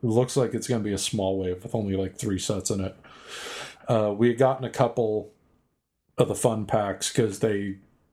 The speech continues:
they did a bogo just on fun packs a little while ago, and there were three, so we got two of 'em. Um,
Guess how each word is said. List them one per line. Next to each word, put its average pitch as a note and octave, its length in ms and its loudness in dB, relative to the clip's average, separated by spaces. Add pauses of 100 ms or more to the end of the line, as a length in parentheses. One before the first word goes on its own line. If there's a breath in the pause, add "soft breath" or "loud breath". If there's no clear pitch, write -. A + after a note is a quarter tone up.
(120)
they B2+ 120 6
did A#2+ 180 4
a A#2 40 2
bogo G#2+ 540 2
just - 320 0
on G2+ 220 -2
fun G2+ 280 0
packs - 640 -2
a B2 60 6
little G#2+ 300 2
while G#2 260 0
ago, G#2 380 -2 (560 loud breath)
and A#2 120 4
there A2+ 80 6
were G#2+ 100 2
three, G2+ 440 0
so G#2 160 0
we G#2 100 -4
got G2 200 -2
two G2 240 2
of F#2+ 100 -2
'em. F#2 260 -4 (1120)
Um, F#2+ 600 -2